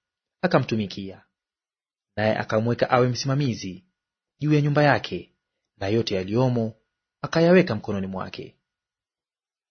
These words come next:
Ikawa tokea wakati alipomweka awe msimamizi juu ya nyumba yake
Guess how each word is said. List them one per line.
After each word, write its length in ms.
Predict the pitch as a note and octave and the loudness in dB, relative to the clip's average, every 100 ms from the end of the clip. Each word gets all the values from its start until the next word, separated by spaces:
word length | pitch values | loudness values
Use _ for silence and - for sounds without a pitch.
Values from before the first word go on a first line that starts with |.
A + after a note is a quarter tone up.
| _ _ | _ _
Ikawa 680 | A#2 - F#3 F3+ E3+ D#3+ _ _ _ _ _ | -6 4 8 10 8 4 _ _ _ _ _
tokea 340 | - G3 G3+ E3 | -4 4 6 6
wakati 360 | C#3+ D#3 - | 6 4 2
alipomweka 600 | - B2 A#2 G#2+ A2+ - | 0 -2 -2 -2 -2 -2
awe 180 | C#3 B2+ | 0 0
msimamizi 520 | A2 - G2+ G#2+ F#2+ | -2 -4 -6 -4 -6
juu 100 | G#2 | -8
ya 60 | F#2+ | -8
nyumba 220 | F#2 F#2 | -8 -2
yake 480 | A#2+ B2 - A2+ | 0 0 -4 -8